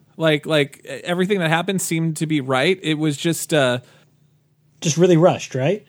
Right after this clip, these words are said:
Speaker 1: It was really rushed.
Speaker 2: Right?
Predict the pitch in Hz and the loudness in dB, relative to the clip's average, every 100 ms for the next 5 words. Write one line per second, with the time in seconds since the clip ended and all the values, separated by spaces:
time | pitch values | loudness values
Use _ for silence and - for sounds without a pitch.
0 | - 190 180 139 117 113 113 117 135 156 | 0 2 2 -2 -6 -8 -6 -4 0 2
1 | 147 - - - _ _ _ - - 190 | 2 0 -6 -16 _ _ _ -20 -4 0
2 | 277 370 240 | 2 0 -2